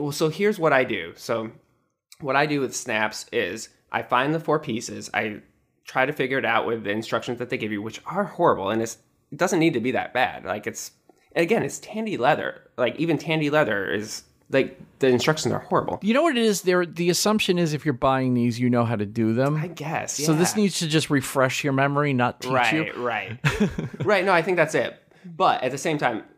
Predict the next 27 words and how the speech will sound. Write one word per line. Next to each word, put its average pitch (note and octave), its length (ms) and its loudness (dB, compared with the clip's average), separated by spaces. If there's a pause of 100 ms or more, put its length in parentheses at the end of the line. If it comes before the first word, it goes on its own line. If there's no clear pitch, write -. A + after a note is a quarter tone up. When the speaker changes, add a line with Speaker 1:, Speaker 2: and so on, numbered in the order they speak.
Speaker 1:
once D#3 320 -4
you D3+ 80 -4
get, A#2+ 260 -8
so C3+ 100 -4
what D3 140 2
I F3+ 100 4
do C#3 200 0
is A2 80 -6
I A2+ 180 2
always A#2+ 220 -2
take A#2 240 -4
a, G2+ 420 -4
a G2+ 100 -4
scrap C3 360 -2
piece D3+ 160 -6
of D3 100 -2
leather G#2 460 -2 (160)
and G#2 340 0 (440)
um, G#2 380 2
and A2+ 200 -2
I A2 80 -2
do A#2 220 -2
two D#3 220 -2
different C#3 260 2
things. G2+ 240 -2
I G#2+ 80 -4
do A#2 320 2